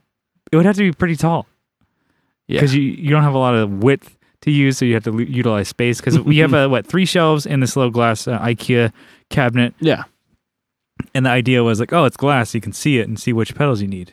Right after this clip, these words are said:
Speaker 2: Exactly.
Speaker 1: But if you, would you get glass shelves?
Speaker 2: No.
Speaker 1: Okay.
Speaker 2: I mean, you could do, like, acrylic, but I don't think so. I think I
Speaker 1: Do you
Speaker 2: would
Speaker 1: want, like, the type of shelves that, like, uh, Eric Mero has, or, like, they have on, like, that pedal show or whatever,
Speaker 2: They're
Speaker 1: where they're
Speaker 2: angled.
Speaker 1: angled out so you can see them?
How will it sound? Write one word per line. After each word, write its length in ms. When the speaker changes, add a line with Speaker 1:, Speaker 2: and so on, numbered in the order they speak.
Speaker 2:
Exactly. 280
Speaker 1:
But 120
if 60
you, 100
would 140
you 80
get 180
glass 240
shelves? 460
Speaker 2:
No. 340
Speaker 1:
Okay. 160
Speaker 2:
I 20
mean, 160
you 80
could 240
do, 120
like, 280
acrylic, 520
but 120
I 100
don't 160
think 200
so. 180
I 140
think 260
I 60
Speaker 1:
Do 60
you 40
Speaker 2:
would 40
Speaker 1:
want, 80
like, 140
the 120
type 200
of 60
shelves 380
that, 160
like, 260
uh, 540
Eric 300
Mero 300
has, 460
or, 140
like, 160
they 160
have 200
on, 120
like, 200
that 140
pedal 220
show 260
or 140
whatever, 220
Speaker 2:
They're 80
Speaker 1:
where 60
they're 160
Speaker 2:
angled. 420
Speaker 1:
angled 240
out 180
so 80
you 60
can 60
see 180
them? 320